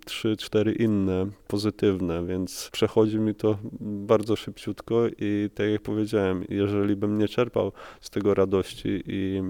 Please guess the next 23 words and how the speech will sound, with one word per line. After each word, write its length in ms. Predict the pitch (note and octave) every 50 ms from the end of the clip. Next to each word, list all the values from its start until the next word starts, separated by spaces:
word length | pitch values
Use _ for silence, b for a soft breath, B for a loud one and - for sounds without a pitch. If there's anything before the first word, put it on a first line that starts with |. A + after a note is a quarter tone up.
| F#2+ F#2+ -
takiej, 440 | - F#2 - - F#2+ F#2+ G2 F#2
e, 140 | E2 E2+ F2 - - - - G2 G2 G2 F#2+ F#2+ F#2 F#2
satysfakcji, 840 | - - G2+ - A2+ G#2 - - A2 G#2+ - - - - G2+ F#2+ F#2
że 260 | G2 F#2+ F#2+ F#2+ F2+ B B B B B B B B B B
ja 60 | G2+ G2
się 160 | - - G2+
dobrze 560 | G#2 G2+ A2 G#2+ G#2 G#2+ F#2+ G#2+ G#2+ G#2 F2+ - -
czuję 400 | - - - A#2 A2+ G#2 G2 F#2+
z 120 | - -
tym, 200 | - G#2+ G#2 F#2+
co 200 | - - G2 F#2+
robię 380 | F#2+ F#2+ F#2+ F#2+ G#2 G#2+ G#2+ F#2
i, 320 | - - G2 G2 G2 - - _ _ _ _ _ _ _
mm, 360 | - G2 F#2+ F#2+ F#2+ G2 F#2+ -
to 140 | - G2
jest 220 | G2 G2+ - - -
coś, 580 | - - A2+ G#2+ G#2+ - - - - - - _
czego 300 | - - G#2+ G2+ G2+ G2+
też, 400 | F#2+ - - G2+ - - - -
e, 280 | - - - G2+ G2+ F#2+
w 80 | -
sumie 240 | - - G#2 G#2+ G#2
potrzebuję, 760 | - - G#2 - - - G#2+ G#2 G2 G2 G2+ G#2 A#2 B2+